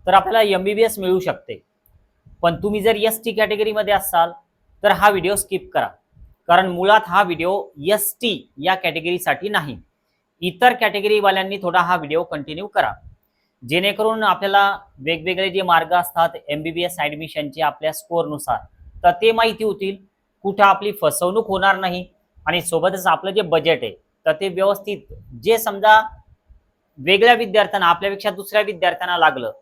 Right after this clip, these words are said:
तर तेच आपल्याला नंतर समजेल की हेच बजेट होतं खरं,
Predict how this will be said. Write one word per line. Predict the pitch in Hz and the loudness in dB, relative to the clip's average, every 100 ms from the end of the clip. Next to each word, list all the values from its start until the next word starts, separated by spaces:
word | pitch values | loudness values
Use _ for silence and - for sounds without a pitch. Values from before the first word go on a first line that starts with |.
| - | -12
तर | 180 | -8
तेच | - 233 | -4 0
आपल्याला | 208 - 196 208 - - _ _ _ _ | 0 0 2 4 2 -8 _ _ _ _
नंतर | 135 190 220 285 | 0 2 2 0
समजेल | 262 202 165 156 117 | 0 -2 -2 -4 -4
की | 175 | -8
हेच | 143 202 196 | -4 -4 -4
बजेट | 185 196 156 | -6 -6 -6
होतं | 147 - - | -8 -8 -6
खरं, | 170 | -2